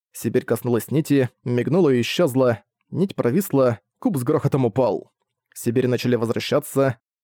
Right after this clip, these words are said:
Виста растягивала куб, создавая отверстия и уязвимые точки. «Танда!»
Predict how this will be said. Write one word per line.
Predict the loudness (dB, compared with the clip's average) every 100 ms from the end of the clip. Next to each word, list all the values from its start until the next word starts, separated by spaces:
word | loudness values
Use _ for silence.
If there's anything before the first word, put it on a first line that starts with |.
| _ _
Виста | 0 0 0 0
растягивала | 0 0 0 2 2 0
куб, | -2 -2
создавая | -2 0 2 2
отверстия | 2 -2 -2 2 2 2 -2 _
и | 0
уязвимые | 2 2 2 4 2
точки. | 2 0 -2 -6 -6 -10 _ _ _ _ _ _
«Танда!» | 0 2 2 0 -2